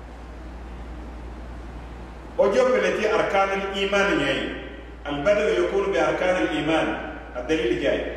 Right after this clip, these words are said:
Limana o kenni ho ay aga sondo mendi lisili ni Kenya yi. Kebe ga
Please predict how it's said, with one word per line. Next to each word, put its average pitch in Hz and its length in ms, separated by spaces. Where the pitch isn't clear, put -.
Limana 208 800
o - 160
kenni 226 340
ho 214 140
ay - 160
aga - 200
sondo 160 360
mendi 170 240
lisili 185 400
ni 151 160
Kenya 175 300
yi. - 160
Kebe 196 300
ga 170 80